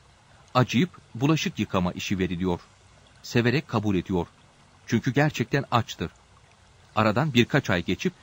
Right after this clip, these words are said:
yerini sağlamladıktan sonra durumunu sorduklarında, "Geldiğimde kırk tabak yıkatıyorlardı, şimdi yüz tabak yıkatıyorlar,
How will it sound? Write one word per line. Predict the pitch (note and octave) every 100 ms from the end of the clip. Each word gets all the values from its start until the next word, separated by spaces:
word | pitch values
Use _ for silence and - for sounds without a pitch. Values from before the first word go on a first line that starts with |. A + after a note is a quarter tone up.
| -
yerini | A2+ B2 D3 F3
sağlamladıktan | - - A#2 A2 G#2+ G#2 - G3+
sonra | G#3+ G#2+ F2 E3+ - -
durumunu | - E3+ F#3 A3 -
sorduklarında, | B2+ G2+ F#2+ A2+ G#2+ C3+ G3+ _ - _
"Geldiğimde | - G3+ G3 A3+ A3
kırk | G3 - A#3+ -
tabak | D3 F3+ -
yıkatıyorlardı, | A#2+ - A2 B2 E3 A3+ G3+ G#2 - - _ -
şimdi | - A#3+ F#3 -
yüz | A3
tabak | - C3+ G2+ F#2
yıkatıyorlar, | A#2 - A2 A#2 G#2 G#2